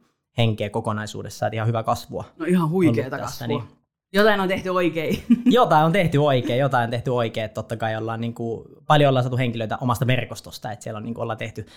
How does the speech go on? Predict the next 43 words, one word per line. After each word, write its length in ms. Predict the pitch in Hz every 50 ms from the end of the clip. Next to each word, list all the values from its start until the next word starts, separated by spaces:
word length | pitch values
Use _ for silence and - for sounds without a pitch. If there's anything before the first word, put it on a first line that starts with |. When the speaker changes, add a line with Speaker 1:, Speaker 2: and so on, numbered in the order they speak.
| - _ -
Speaker 1:
monen 180 | 123 117 110
henkilön 240 | 107 110 104 107 104 110
kanssa 200 | 113 - - 120
aikaisemmin 360 | 113 110 117 104 113 107 107
yhteistyötä, 560 | 107 104 - - - - - 120 - - 98
niin 120 | 123 113 - _ _ _ _ _
ollaan 260 | - 123 113 117 113 101
saatu 200 | 113 110 113 110
heidät 260 | 117 113 110 104 -
sitten 220 | - 107 - 110
mukaan, 240 | 113 110 107 - 98
että 100 | 95 -
meillä 160 | 110 104 107
on 60 | 110 107 _
semmoinen 240 | - 117 117 123
eliittiporukka 600 | 123 123 120 123 - - 131 123 117 110 - 110
nyt 120 | 107 104 -
siinä 180 | - 110 107 104 -
kasassa, 360 | - 117 107 110 104 - -
että 100 | 101 -
kovia 260 | - 117 117 110 104
tekijöitä. 480 | 104 113 113 - 120 107 101 104 - -
Ja 80 | 90 120 - - - _ _
tosiaan 280 | - 156 139 151 147
tehdään, 280 | 160 170 147 147 139 127
niin 140 | 127 127 120
kuin 160 | 139 135 127
mainitsit 340 | 123 120 117 117 113 - -
tuossa, 260 | - 110 - - 113
niin 180 | 110 110 104 _ _ _ _ _ _ _ _
myynnin 300 | 131 131 123 117 117 107
puolella 340 | 98 117 113 110 110 107 101
etenkin 280 | 107 107 113 107 107 -
tällä 180 | - 110 107 104
hetkellä 260 | 104 - - 107 107
painotuksena 540 | - 117 110 110 107 131 135 - - 120 117
siinä 200 | 123 117 113 - - _
myynnin 240 | 131 123 117 117 107
alkupäässä, 600 | 117 117 117 - 110 - 101 87 - - - 110
niin, 160 | 113 104 - _ _ _ _ _ _ _
ää, 160 | 113 110 113 117
erilaisia 360 | 120 117 110 107 98 110 104
ulkostuksia. 680 | 104 113 117 - 113 - - 123 120 - - 139 123